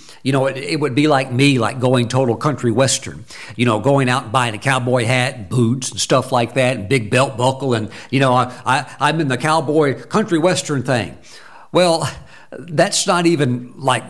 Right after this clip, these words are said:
the way God put me together. I don't, and I don't think there's anything wrong with that. I think it's cool. You know, I like cowboy boots, and I used to live in Texas. Oh, that's cool. I mean, I even have a pickup truck, but I'm not a cowboy. <laughs>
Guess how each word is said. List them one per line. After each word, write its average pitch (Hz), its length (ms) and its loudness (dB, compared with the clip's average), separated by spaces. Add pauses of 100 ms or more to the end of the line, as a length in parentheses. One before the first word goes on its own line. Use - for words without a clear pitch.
(200)
the 139 200 -6
way 143 180 2
God 139 320 2
put 156 180 -2
me 123 140 0
together. 107 500 0
I 120 100 -2
don't, 139 340 -8
and 139 140 2
I 147 100 2
don't 151 140 -2
think 143 180 -2
there's 131 200 -2
anything 120 320 0
wrong 151 220 2
with 135 140 -2
that. 135 160 0
I 120 40 -6
think 127 120 -2
it's 123 120 -6
cool. 180 440 2
You 110 100 -2
know, 107 120 2
I 117 80 4
like 156 220 2
cowboy 120 400 0
boots, 117 380 -2
and - 80 -4
I 98 80 -2
used 143 240 -2
to 117 80 -2
live 120 200 0
in 107 120 -2
Texas. 135 480 -2 (260)
Oh, 151 240 4
that's 147 240 -4
cool. 151 460 2
I 139 100 4
mean, 131 160 0
I 120 100 4
even 135 220 -2
have 123 180 -2
a - 20 -20
pickup 254 400 0
truck, 165 380 -2 (300)
but 139 440 0
I'm 151 100 2
not 175 140 2
a - 40 -2
cowboy. 196 600 0
<laughs> - 40 -4